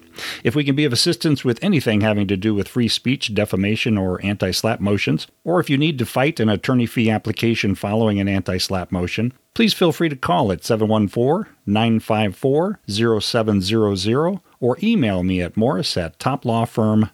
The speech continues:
dot com. And I've actually been tweeting on occasion. Follow me on Twitter at Aaron Morris E S Q, Aaron Morris-esque. Another great week at Morris and Stone in the after show of episode twenty-five, and you should always stick around for the after show.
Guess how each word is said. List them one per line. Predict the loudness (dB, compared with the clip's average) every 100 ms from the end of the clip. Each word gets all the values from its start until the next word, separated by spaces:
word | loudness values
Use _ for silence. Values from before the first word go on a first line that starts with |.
| _ -2
dot | 0 0
com. | -2 -2 -2 -6 -14 -20 -8
And | -4 -2 0
I've |
actually | -2 0 0
been | 0 -2
tweeting | -2 0 0
on | 0 0
occasion. | 0 -2 -2 -4 -4
Follow | -2 0
me | 2 2
on | 0
Twitter | -2 -2 -2 0 0
at | -2 0
Aaron | 0 2 2
Morris | 2 2 0 0
E | -2
S | 0 -2
Q, | -4 -2 -2
Aaron | -2 -2 0
Morris-esque. | 0 -2 -4 -6 -6 -6 -8 -14 _ _
Another | -2 0 0
great | 0 0 0
week | 0 0 2
at | 0
Morris | 2 2 2 2
and | 0
Stone | 0 0 0 2 0 0
in | 2
the | 2
after | 0 -2 -2
show | -2 0 2 4 2
of | 2
episode | 0 0 0 0 0
twenty-five, | 0 0 0 -2 -2 -4 -10 -14 _
and | 2
you | 2
should | 2
always | 2 2 2 0
stick | -2 -2
around | -2 0 0
for | -2
the | -2 -2
after | -2 -2
show. | -2 -2 -4